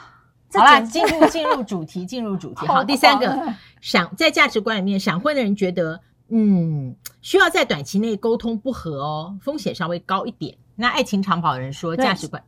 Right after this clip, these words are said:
Speaker 1: 嗯，他说价值观的部分，他说长时间相处达成共识。
Speaker 2: 然后闪婚这里，双方家庭，呃，如果闪婚的说，当然啦，需要适应一段时间。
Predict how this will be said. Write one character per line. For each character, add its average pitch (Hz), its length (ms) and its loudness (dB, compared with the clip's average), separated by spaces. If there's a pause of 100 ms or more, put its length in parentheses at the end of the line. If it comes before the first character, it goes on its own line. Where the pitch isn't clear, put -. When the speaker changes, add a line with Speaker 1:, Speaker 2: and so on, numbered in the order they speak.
Speaker 1:
嗯， 254 260 -2 (200)
他 311 120 2
说 330 120 0
价 311 160 2
值 240 80 -2
观 247 160 0
的 233 80 0
部 226 140 -4
分， 214 160 -6
他 214 140 -4
说 233 100 -6
长 226 260 -8
时 240 160 -6
间 277 160 -4
相 294 200 -6
处 - 200 -14
达 - 160 -8
成 160 280 -14
共 214 320 -8
识。 - 240 -12
Speaker 2:
然 233 120 4
后 349 60 6
闪 180 220 -4
婚 240 180 -6
这 240 80 0
里， 156 140 -2
双 220 180 -2
方 247 140 -4
家 226 180 0
庭， 151 260 -8 (380)
呃， 160 100 -12
如 196 80 0
果 330 80 2
闪 - 220 -4
婚 208 160 -4
的 165 240 -2
说， 196 260 -6
当 214 160 0
然 180 160 -4
啦， 147 140 -8
需 196 160 -6
要 185 100 0
适 202 240 -6
应 165 200 -8
一 147 60 -8
段 151 260 -10
时 - 200 -12
间。 135 320 -12